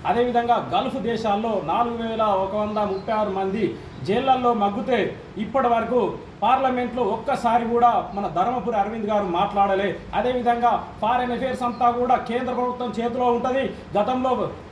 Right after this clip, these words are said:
మ్, ఇప్పటి వరకు కూడా పార్లమెంట్లో ఒక్కసారి కూడా ఈ విషయాన్ని లేవనెత్తలే. అదేవిధంగా మన నరేంద్ర మోడీ గారు గల్ఫ్లో చక్కర్లు కొడతా ఉన్నారు. గల్ఫ్లో మా-, మరణిస్తున్న కార్మికుల పక్షాన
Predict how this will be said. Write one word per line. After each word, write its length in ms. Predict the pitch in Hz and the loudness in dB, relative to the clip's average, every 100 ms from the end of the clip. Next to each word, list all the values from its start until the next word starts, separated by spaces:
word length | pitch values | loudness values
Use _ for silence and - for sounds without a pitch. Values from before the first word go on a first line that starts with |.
| - | -6
మ్, 340 | 175 175 180 170 | -2 0 2 0
ఇప్పటి 260 | 196 269 | 0 2
వరకు 240 | 247 240 220 | 4 4 2
కూడా 400 | 240 262 247 - - - - - | 2 4 4 2 -10 -18 -18 -10
పార్లమెంట్లో 500 | 185 247 254 247 254 208 | -6 -2 -2 -2 -4 -4
ఒక్కసారి 400 | 202 254 254 226 220 | -2 0 4 2 4
కూడా 200 | 226 214 | 2 2
ఈ 40 | 202 185 | 0 -2
విషయాన్ని 320 | 220 202 196 | 0 0 2
లేవనెత్తలే. 580 | 180 190 190 185 190 190 - - | 0 0 0 -2 -2 -4 -4 -2
అదేవిధంగా 680 | 196 240 240 233 240 247 - - 170 | 2 2 2 2 4 2 2 -6 -4
మన 140 | 208 208 | -2 2
నరేంద్ర 340 | 196 262 254 240 | 2 2 -2 0
మోడీ 260 | 240 247 247 | 0 0 2
గారు 340 | 233 240 240 - - 156 | 4 4 2 -2 -8 -4
గల్ఫ్లో 300 | 233 226 247 | -4 -2 -2
చక్కర్లు 440 | - 226 247 247 | -2 -4 -2 -2
కొడతా 320 | 214 226 254 247 247 | -2 0 4 4 4
ఉన్నారు. 360 | 247 262 208 - - | 2 0 -2 -6 -6
గల్ఫ్లో 360 | 208 254 254 254 226 - - - 170 | -4 -4 -4 -2 -2 -4 -14 -12 -2
మా-, 440 | 196 180 170 160 160 165 170 | 2 4 4 2 0 0 2
మరణిస్తున్న 500 | 233 247 - 247 226 | 2 0 -4 -2 -2
కార్మికుల 560 | - 202 254 247 240 | 0 0 2 0 0
పక్షాన 480 | 226 226 - 254 240 | 0 0 0 0 2